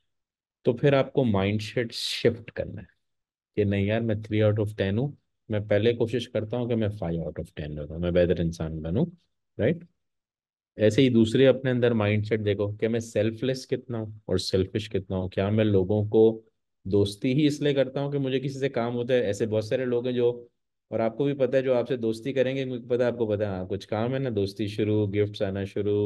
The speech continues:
you know, phones आना शुरू, ईद मुबारक के मैसेज आना शुरू, काम खत्म, तुम कौन, मैं कौन, yes or no?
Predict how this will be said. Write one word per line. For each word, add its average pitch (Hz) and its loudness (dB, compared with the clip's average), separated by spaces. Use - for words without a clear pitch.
you 101 -6
know, 98 -6
phones 101 -4
आना 95 -4
शुरू, 104 0
ईद 98 -4
मुबारक 95 -2
के 101 -6
मैसेज 95 -2
आना 95 0
शुरू, 101 -2
काम 98 -4
खत्म, 101 -2
तुम 101 -4
कौन, 98 -4
मैं 87 -4
कौन, 85 -4
yes 92 -2
or 120 2
no? 87 -4